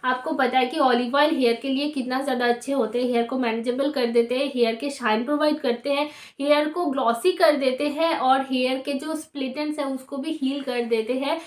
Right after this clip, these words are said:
Overall बहुत benefits है olive oil में, अगर आप इसको अपने hair पे apply करते हो तो। अगर आपको olive oil की तलाश है, बहुत लोग सोचते हैं कि नहीं चलो onion को नहीं, अ, choose करते क्योंकि हमें hair fall के problem नहीं है, दूसरे सारे hair management and ये सारे dandruffs की problems है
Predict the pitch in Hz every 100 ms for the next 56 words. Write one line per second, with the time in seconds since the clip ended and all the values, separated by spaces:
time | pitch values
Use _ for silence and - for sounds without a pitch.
0 | - - 330 339 311 427 415 381 403 302
1 | 294 349 294 277 277 277 349 311 320 311
2 | 254 262 302 294 254 254 294 269 277 262
3 | 262 262 - 262 294 277 240 233 240 240
4 | 240 233 240 240 269 269 240 190 - -
5 | 311 311 427 370 - 359 302 311 320 311
6 | 320 311 285 277 330 277 302 349 349 349
7 | 339 302 - 320 339 330 311 294 269 269
8 | 262 254 247 254 277 285 302 285 262 269
9 | - - - 220 220 214 302 302 302 269
10 | 247 285 269 262 294 277 269 262 233 240
11 | 240 294 277 269 302 294 349 330 233 247
12 | 247 254 247 247 254 254 247 247 226 233
13 | 233 240 240 240 233 233 233 233 233 226
14 | 226 233 233 254 240 233 226 240 240 240